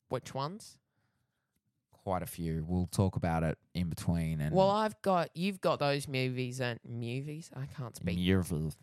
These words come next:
Speaker 1: I can't speak today. You've got those movies, and I've been watching some new television shows. So,
Speaker 2: Okay.
Speaker 1: so we can have a bit of a conversation about that. And I've got some insider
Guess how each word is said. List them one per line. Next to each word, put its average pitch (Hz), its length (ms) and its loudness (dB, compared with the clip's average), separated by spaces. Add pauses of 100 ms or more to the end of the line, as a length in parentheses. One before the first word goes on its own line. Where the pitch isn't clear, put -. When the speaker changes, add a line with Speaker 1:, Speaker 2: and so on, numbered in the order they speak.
(160)
Speaker 1:
I 156 120 4
can't 139 300 -6
speak - 320 -6
today. 110 320 -8 (460)
You've 175 220 0
got 190 200 2
those 156 280 -2
movies, 143 460 -2
and 131 80 -4
I've 127 200 -2
been 139 180 -6
watching 123 420 -6
some 117 480 -6 (140)
new 123 180 -2
television 127 600 -4
shows. 120 420 -6
So, 113 600 -6
Speaker 2:
Okay. 95 360 4 (480)
Speaker 1:
so 143 320 2
we 139 100 0
can 139 320 -6 (420)
have 139 120 -2
a - 40 -6
bit 143 140 -2
of 135 80 -4
a 135 40 -8
conversation 143 580 -6
about 131 200 -6
that. 135 140 -8
And 139 100 -6
I've 135 160 -6
got 143 200 -6
some 127 320 -8
insider 147 840 -2